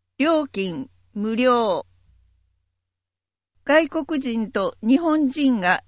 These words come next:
共に活躍できる社会へをテーマに、県内在住外国人による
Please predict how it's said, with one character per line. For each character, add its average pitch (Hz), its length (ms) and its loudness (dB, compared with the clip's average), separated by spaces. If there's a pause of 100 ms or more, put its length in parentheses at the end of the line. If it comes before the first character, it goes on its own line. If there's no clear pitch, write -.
(120)
共 277 260 0
に 311 160 -6
活 285 320 -4
躍 277 300 0
で 269 120 0
き 277 140 -4
る 220 120 -2
社 254 180 -2
会 175 360 0
へ 147 160 -4 (300)
を 247 140 2
テ 285 240 2
ー 240 40 2
マ 190 140 2
に、 185 260 -4 (600)
県 330 300 -2
内 226 240 2
在 247 320 2
住 262 260 -4
外 269 240 2
国 294 320 -4
人 220 260 -4
に 190 120 -4
よ 185 160 -2
る 196 180 -4